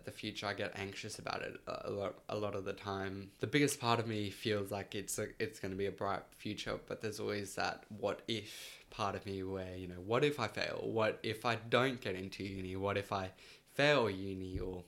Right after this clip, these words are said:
what if? And that's the biggest probably stress in my life.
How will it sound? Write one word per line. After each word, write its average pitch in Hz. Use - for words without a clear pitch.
what 113
if? -
And 110
that's -
the 113
biggest 107
probably 98
stress -
in 107
my 101
life. -